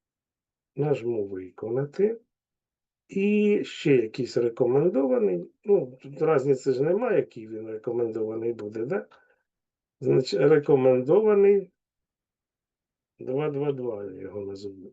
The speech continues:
І поставлю ось отут також одиничку.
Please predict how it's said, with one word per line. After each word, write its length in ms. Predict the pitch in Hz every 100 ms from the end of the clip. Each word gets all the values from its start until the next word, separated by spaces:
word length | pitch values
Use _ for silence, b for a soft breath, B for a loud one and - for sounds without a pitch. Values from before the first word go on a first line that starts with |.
| _
І 220 | 185 202
поставлю 880 | - 110 107 - 165 196 185 180 170 - _ _ _ _ _
ось 300 | - 156 -
отут 580 | - - - 175 190 _ _
також 640 | - - 107 131 139 - -
одиничку. 760 | 123 139 107 85 - - -